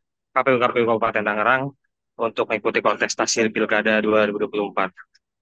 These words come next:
Leru, adapun Leru dan juga Zulkarnain dipastikan, eh, mengikuti kontestasi Pilkada dua ribu dua puluh empat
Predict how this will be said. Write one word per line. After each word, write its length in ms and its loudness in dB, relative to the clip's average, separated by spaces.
Leru, 640 6
adapun 320 2
Leru 320 4
dan 160 2
juga 240 4
Zulkarnain 560 2
dipastikan, 560 -2
eh, 160 2
mengikuti 400 0
kontestasi 480 -2
Pilkada 320 0
dua 160 2
ribu 80 -2
dua 160 0
puluh 80 -14
empat 160 0